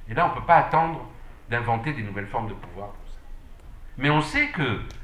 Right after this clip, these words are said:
de répondre à l'urgence, ça ne répond pas les problèmes, aux ré-, aux problèmes structurels.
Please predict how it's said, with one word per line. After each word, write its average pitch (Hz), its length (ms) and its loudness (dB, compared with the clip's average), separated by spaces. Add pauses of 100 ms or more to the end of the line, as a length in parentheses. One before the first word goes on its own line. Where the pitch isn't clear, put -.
de 123 80 0
répondre 147 320 4
à 135 80 8
l'urgence, 113 400 2
ça 143 80 2
ne 113 60 0
répond 110 240 -2
pas 131 120 -4
les 113 80 -6
problèmes, 85 400 -10 (720)
aux 107 80 -4
ré-, 107 120 -2 (120)
aux 107 60 -8
problèmes 107 320 -6
structurels. - 400 -10